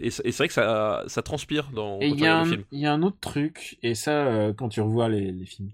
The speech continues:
Speaker 2: tardifs de George Lucas, et je dirais pas les noms, mais il y a un truc qui me, qui me sidère, c'est à quel point ce film est bien réalisé, en fait.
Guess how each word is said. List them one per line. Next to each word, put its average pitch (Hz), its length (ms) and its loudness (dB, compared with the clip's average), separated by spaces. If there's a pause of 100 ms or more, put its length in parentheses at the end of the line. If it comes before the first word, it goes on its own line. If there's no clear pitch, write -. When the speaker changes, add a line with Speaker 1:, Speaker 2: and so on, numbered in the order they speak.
Speaker 2:
tardifs 107 360 0
de 95 100 -2
George 92 240 -4
Lucas, 98 420 -6
et 98 120 -10
je 92 100 -8
dirais 92 300 -4
pas 101 100 -6
les 95 100 -2
noms, 147 160 -4 (520)
mais 117 520 4 (120)
il 123 80 2
y - 20 6
a 131 80 6
un 127 60 2
truc 175 240 0
qui - 140 -2
me, 113 360 6
qui 107 160 -10
me 139 120 2
sidère, 175 360 2
c'est - 100 -4
à 110 60 0
quel 113 140 0
point 196 120 -6
ce 120 120 -8
film 143 200 -2
est 95 40 0
bien 131 260 4
réalisé, 175 320 2
en 175 100 -2
fait. - 300 -12